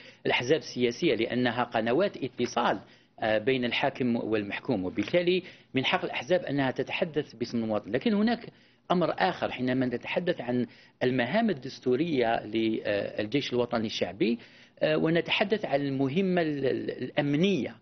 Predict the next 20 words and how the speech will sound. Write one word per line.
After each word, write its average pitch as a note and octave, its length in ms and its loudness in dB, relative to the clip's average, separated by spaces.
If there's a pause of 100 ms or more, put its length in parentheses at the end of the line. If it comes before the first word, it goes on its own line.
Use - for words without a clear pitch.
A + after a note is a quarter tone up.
(320)
احنا G#3 160 2
عندنا G3+ 280 2
مشكل A#3+ 300 0
في - 120 -4
الجزائر D#3+ 380 0
اليوم F3 480 0
أننا D#3+ 400 2
ما D3+ 200 2
زلنا E3+ 380 2
ننظر F3 640 0 (380)
إلى D#3 400 2
ال-، A#2 500 -2
ال-، A#2 180 0
موضوع C3+ 320 2
الأمن E3 460 0
وموضوع B2+ 480 2
الأمننة D#3 680 0 (280)
بأنها F3 640 0
مهمة E3 460 2
عسكرية، C#3 720 -2